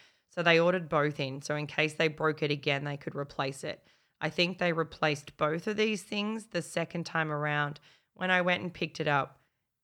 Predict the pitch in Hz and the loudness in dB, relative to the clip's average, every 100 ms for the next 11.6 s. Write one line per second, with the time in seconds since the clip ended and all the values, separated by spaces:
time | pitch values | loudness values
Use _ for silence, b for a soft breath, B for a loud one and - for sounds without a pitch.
0 | - - 170 143 147 143 143 147 160 147 | -8 -6 -4 -4 -2 0 0 -2 -4 -4
1 | 147 - 147 147 147 151 147 143 131 131 | -4 -4 -2 -2 -2 -4 -4 -6 -4 -6
2 | 131 143 135 139 - - 156 151 156 160 | -6 -8 -6 -8 -12 -6 2 4 4 2
3 | 156 - 151 151 147 143 - - _ 165 | 2 4 4 4 0 -2 -8 -20 _ 0
4 | 180 220 226 185 143 135 110 131 - b | 2 4 4 4 2 2 0 -2 -6 b
5 | b b b b 156 151 147 156 147 151 | b b b b 4 4 4 -2 0 0
6 | 147 147 151 151 147 143 151 147 151 - | 0 0 -4 -4 -2 0 0 0 -4 -16
7 | - - - 151 147 147 151 147 175 170 | -18 -12 -4 -2 0 0 2 2 0 0
8 | 170 165 160 151 151 - 156 147 143 - | 0 -2 -2 0 0 0 -2 0 -4 -6
9 | - 143 143 - b b b b b b | -4 -2 -2 -6 b b b b b b
10 | b - 160 143 147 139 143 151 - 143 | b -2 0 0 -2 -2 -4 -6 -6 -6
11 | 139 135 - 139 110 - | -6 -8 -10 -8 -6 -8